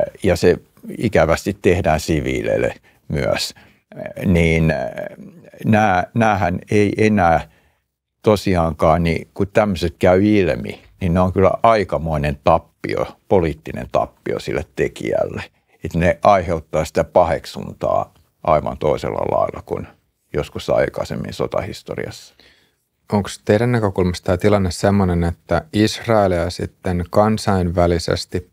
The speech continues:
Speaker 2: paheksutaan, ö, mä en tiedä, voiko sanoa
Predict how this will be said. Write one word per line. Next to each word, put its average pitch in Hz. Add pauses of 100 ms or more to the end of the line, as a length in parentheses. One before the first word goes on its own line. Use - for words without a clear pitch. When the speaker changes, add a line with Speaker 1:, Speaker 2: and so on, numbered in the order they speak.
(140)
Speaker 2:
paheksutaan, 82 (1200)
ö, 85 (180)
mä 95
en 104
tiedä, 131
voiko 135
sanoa 104